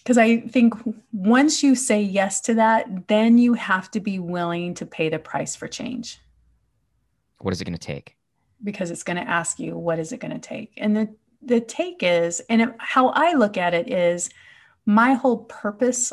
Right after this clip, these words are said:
Speaker 1: on this earth as a soul being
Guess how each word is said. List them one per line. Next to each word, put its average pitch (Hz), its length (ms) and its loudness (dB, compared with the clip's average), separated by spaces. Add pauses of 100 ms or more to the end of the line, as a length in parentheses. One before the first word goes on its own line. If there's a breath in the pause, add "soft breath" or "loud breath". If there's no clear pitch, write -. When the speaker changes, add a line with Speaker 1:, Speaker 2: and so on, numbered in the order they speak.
(160)
Speaker 1:
on 214 240 0
this 202 400 -2
earth 175 460 -10 (520)
as 185 220 -4
a 190 60 -10
soul 196 500 -2
being 180 640 -6